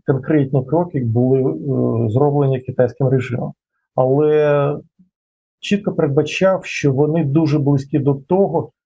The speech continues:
що, можливо, навіть Китай вже тоді почав поставляти не лише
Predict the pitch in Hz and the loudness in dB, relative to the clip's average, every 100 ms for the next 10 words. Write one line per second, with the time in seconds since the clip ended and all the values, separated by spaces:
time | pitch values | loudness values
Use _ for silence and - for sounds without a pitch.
0 | _ - 139 131 143 117 123 170 185 170 | _ -2 0 2 2 2 2 0 2 2
1 | 143 151 147 - - - 151 156 127 127 | 2 0 0 -6 -14 -2 0 0 -2 -4
2 | - 127 143 170 - _ _ 117 - 156 | -2 -2 0 -6 -8 _ _ -8 0 0
3 | 151 - 139 147 143 143 131 131 139 139 | 0 0 2 2 2 0 2 2 4 2
4 | 139 - - 196 220 | 0 -4 -2 2 2